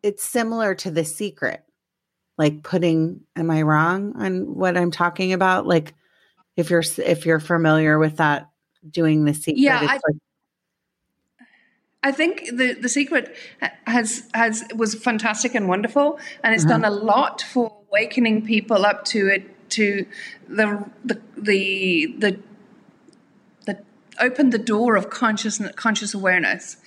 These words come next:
Speaker 1: Mm-hmm.
Speaker 2: But I think as well, it's done a lot of harm because I think a lot of people feel that when you think it's just gonna create it, there's more, there's more in it. It's, it's like,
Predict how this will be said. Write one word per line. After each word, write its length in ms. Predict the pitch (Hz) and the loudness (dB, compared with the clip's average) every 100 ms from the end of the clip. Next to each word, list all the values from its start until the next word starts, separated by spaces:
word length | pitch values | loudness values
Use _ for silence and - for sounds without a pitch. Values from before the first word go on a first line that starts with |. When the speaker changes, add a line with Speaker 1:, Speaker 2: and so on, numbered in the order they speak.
| - | -18
Speaker 1:
Mm-hmm. 320 | 202 170 160 170 | -4 0 2 2
Speaker 2:
But 100 | 240 | 2
I 80 | |
think 240 | 247 285 277 | 2 0 0
as 160 | 285 | -2
well, 260 | 233 196 220 | 0 0 0
it's 360 | 170 - - - | -2 -4 -12 -6
done 180 | 208 | -6
a 60 | 196 | -6
lot 120 | 190 185 | -10 -10
of 80 | |
harm 500 | - - 190 208 247 | -12 -6 -2 2 2
because 320 | 233 196 233 214 | 2 0 -2 -2
I 80 | |
think 180 | 202 220 | 0 0
a 40 | 208 | 0
lot 160 | 196 | 0
of 80 | 202 | -2
people 200 | 220 208 | -6 -6
feel 340 | 185 202 190 | -6 -2 0
that 280 | 180 175 - | 0 0 -2
when 140 | 233 247 | 0 0
you 100 | 220 | 2
think 260 | 262 269 233 | 0 0 -2
it's 180 | 127 | -4
just 160 | 208 190 | -6 -6
gonna 140 | 196 | -6
create 280 | 185 202 185 | -2 0 0
it, 140 | 175 - - - | -2 -6 -16 -6
there's 180 | - 226 | -2 2
more, 560 | 240 233 254 262 254 - | 2 4 4 4 0 -4
there's 180 | 214 226 | -6 -4
more 240 | 226 240 226 | -2 0 2
in 100 | 208 | 2
it. 180 | 175 87 | 2 0
It's, 220 | 220 220 | -4 -2
it's 240 | 233 202 240 | -2 -2 -2
like, 180 | 220 | -2